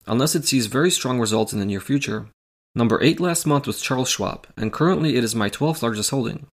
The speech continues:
I've been adding to Charles Schwab on a weekly basis as the price continues to decline this year.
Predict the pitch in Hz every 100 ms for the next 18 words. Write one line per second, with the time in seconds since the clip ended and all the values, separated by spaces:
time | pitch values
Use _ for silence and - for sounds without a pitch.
0 | _ _ - 117 107 113 92 180 208 123
1 | - 120 - 110 104 107 110 107 117 -
2 | 104 143 - - - - 110 113 156 196
3 | - 131 131 120 - 110 107 120 139 107
4 | - 110 -